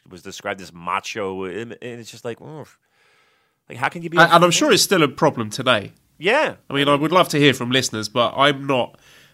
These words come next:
Speaker 2: uh, deluded enough to say that, yes, wrestling at all levels is a safe space for everybody, because I'm
Speaker 1: No.
Speaker 2: sure it isn't. I'm sure there is a lot of situations where certain wrestling fans are gonna feel uncomfortable going to shows.
Speaker 1: Absolutely, but, but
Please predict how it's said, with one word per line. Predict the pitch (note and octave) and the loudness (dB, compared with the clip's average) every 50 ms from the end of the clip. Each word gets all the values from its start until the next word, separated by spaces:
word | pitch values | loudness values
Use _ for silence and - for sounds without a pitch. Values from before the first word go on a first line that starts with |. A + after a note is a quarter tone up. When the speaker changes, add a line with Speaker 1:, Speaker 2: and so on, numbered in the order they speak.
| _ _ | _ _
Speaker 2:
uh, | - A2+ A2+ A2+ A2 G#2+ - | -4 -2 0 0 0 -2 -4
deluded | G#2 - C3+ B2 B2+ C3 B2 A2+ A#2+ A#2 | -4 -2 0 2 2 2 2 2 -2 -4
enough | A2+ A2+ A2 - - | -4 -6 -6 -8 -8
to | - B2 | -8 -6
say | A2+ - B2+ A#2 A2+ | -2 0 0 0 0
that, | A2 A2 A2 A2+ - - - | 0 0 0 0 -2 -2 -6
yes, | - C3 D#3 F#3+ E3+ - - - - | -6 -2 0 0 0 0 -2 0 0
wrestling | D3+ D3 - - - D3 C#3 C3+ C3+ B2+ | 0 0 0 0 -2 -2 -2 -2 -4 -6
at | - | -6
all | B2+ A2 E3 F3+ E3 | -4 0 2 2 4
levels | D3 C#3+ C3+ A#2+ B2+ B2+ A#2+ A#2+ | 4 4 2 2 0 -2 -4 -4
is | A#2 G#2 | -6 -6
a | A2+ G#2 | -6 -4
safe | - - D#3 D3 C3+ B2 | -2 0 2 2 0 0
space | - - - B2+ B2 A#2 - - | -4 -2 0 0 0 0 -4 -4
for | - C3 | -2 0
everybody, | B2+ B2+ B2 A#2 A2 - A2 G#2 A2 | 0 0 0 -4 -8 -8 -10 -12 -12
because | G#2+ A#2 E3+ F3 - | -14 -10 -6 -2 2
I'm | E3+ D#3 D3 | 4 4 6
Speaker 1:
No. | C#3 | 4
Speaker 2:
sure | B2+ D3+ | 4 2
it | C3+ - | 2 2
isn't. | F#3 D#3+ A2+ G#2+ - - | 2 2 2 -2 -6 -8
I'm | A2+ A#2+ | -10 -8
sure | A#2+ - - C#3+ C3 | -6 -4 -4 -2 -2
there | B2 B2 B2 A#2+ A#2 | -2 -2 -2 0 -2
is | A#2 A2 - - - - - - _ | -2 -4 -8 -6 -6 -4 -4 -4 _
a | - B2+ | -6 -2
lot | B2 C3+ C3+ - | 0 0 0 0
of | B2 - | 0 -2
situations | - A2 - - C3+ B2+ B2 - - C3 A#2+ - C3+ | -4 -4 -4 -4 -4 -4 -4 -4 -6 -10 -10 -10 -6
where | C3 C3 B2+ B2+ B2 - _ _ _ _ _ - D3 B2+ | -4 -4 -4 -4 -6 -8 _ _ _ _ _ -20 -16 -12
certain | - - D3 C3+ A2+ A#2+ | -4 -2 0 0 0 0
wrestling | C#3 D3 C#3 - C#3 B2 | -2 -4 -4 -4 -6 -4
fans | - C#3+ C#3 C3 | -2 -2 -2 -4
are | C3 | -6
gonna | D3 C#3 | -10 -10
feel | C3+ - D3 C#3 | -6 -4 -4 -4
uncomfortable | D3 C#3+ - A#3+ - - - A#2 G#2 | 0 2 2 2 2 2 -4 -12 -12
going | G2 G2+ - - | -10 -12 -12 -12
to | - - | -12 -8
shows. | - - | 0 4
Speaker 1:
Absolutely, | F3 F3+ G3 - - B3 A3 F#3+ E3+ D#3+ C3+ D3+ D#3+ F3+ | 6 6 6 4 0 -4 -2 -2 -2 -4 -4 -6 -8 -8
but, | D#3 C#3 E3 E3+ D3+ C3 G#2+ G#2+ | -6 0 2 2 2 0 -2 0
but | - F#3 F3+ - - - _ | 4 6 6 6 6 4 _